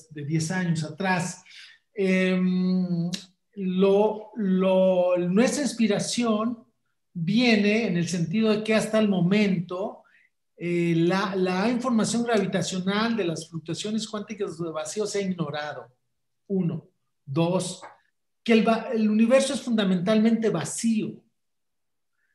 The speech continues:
Si tom-, si tomamos en cuenta estos dos elementos, eso nos lle-, nos inspiró en su momento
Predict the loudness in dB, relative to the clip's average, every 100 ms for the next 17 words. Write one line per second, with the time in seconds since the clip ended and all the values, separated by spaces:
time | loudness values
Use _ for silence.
0 | _ _ _ -4 -2 2 2 2 0 2
1 | 0 0 -2 -2 -2 -2 0 -2 -2 -4
2 | 0 0 0 0 -2 0 2 0 -2 -4
3 | -6 -6 -4 -2 -2 -2 -2 -4 -6 -8
4 | -8 -6 -2 -2 -2 -8 -10 -10 -10 -8
5 | -8 -8 -10 -10